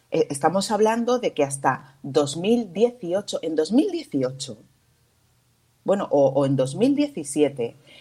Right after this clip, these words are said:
eh, Zuleika Patel, una niña sudafricana, eh, y, y otras compañeras suyas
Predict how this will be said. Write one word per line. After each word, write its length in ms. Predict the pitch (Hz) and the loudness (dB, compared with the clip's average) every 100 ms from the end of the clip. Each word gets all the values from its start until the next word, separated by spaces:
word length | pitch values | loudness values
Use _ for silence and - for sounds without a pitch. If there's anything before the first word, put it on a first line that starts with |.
| - - | -10 2
eh, 640 | 147 135 131 127 123 123 | 4 4 4 2 2 0
Zuleika 520 | 123 147 151 - 247 - | -2 2 2 4 2 4
Patel, 480 | 160 - - 135 139 | 0 0 -6 -6 -10
una 200 | 165 175 | -10 -8
niña 260 | 180 185 165 | -8 -8 -8
sudafricana, 920 | 170 147 143 135 139 151 135 113 - _ _ _ - | -4 -4 -6 -8 0 2 0 -6 -14 _ _ _ 0
eh, 600 | 156 139 127 120 117 117 - - | 2 2 0 -2 -4 -6 -12 -10
y, 240 | 147 143 | -2 -2
y 140 | 147 139 | 2 2
otras 320 | 139 185 - | 4 0 -2
compañeras 580 | 180 156 147 147 147 - | -4 0 0 0 -2 -4
suyas 720 | - 185 143 117 98 107 | -4 -2 -2 -4 -4 -12